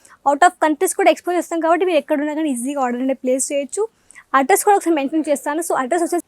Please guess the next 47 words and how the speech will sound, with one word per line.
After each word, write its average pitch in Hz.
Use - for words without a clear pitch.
సూరత్ 415
నుంచి 403
ఒక 381
త్రీ 339
కిలోమీటర్స్ 339
ఉంటుంది 262
అనమాట. 254
రఘుకుల్ 302
టెక్స్టైల్ 311
మార్కెట్లో 285
గేట్ 302
నెంబర్ 302
త్రీ, 359
లిఫ్ట్ 294
నెంబర్ 294
ఫిఫ్టీన్కి 311
వచ్చారనుకోండి, 269
థర్డ్ 359
ఫ్లోర్లో 359
మన 294
అజ్మీరా 285
ఫ్యాషన్ 269
ఉంటుంది. 269
So -
ఇక్కడికి 247
వచ్చి 285
మీరు 285
ఈజీగా 294
హ్యాపీగా 277
పర్చేస్ 247
కూడా 285
చేయొచ్చు. 277
So 466
వీడియో 427
నచ్చితే 392
లైక్ 330
చేయండి, 381
షేర్ 311
చేయండి, 349
సబ్స్క్రైబ్ 302
చేసేసుకోండి. 330
ఎన్హెచ్పి 285
మరికొత్త 277
కలెక్షన్స్తో 269
కానీ 277
మరికొత్త 330
డిజైన్స్తో 269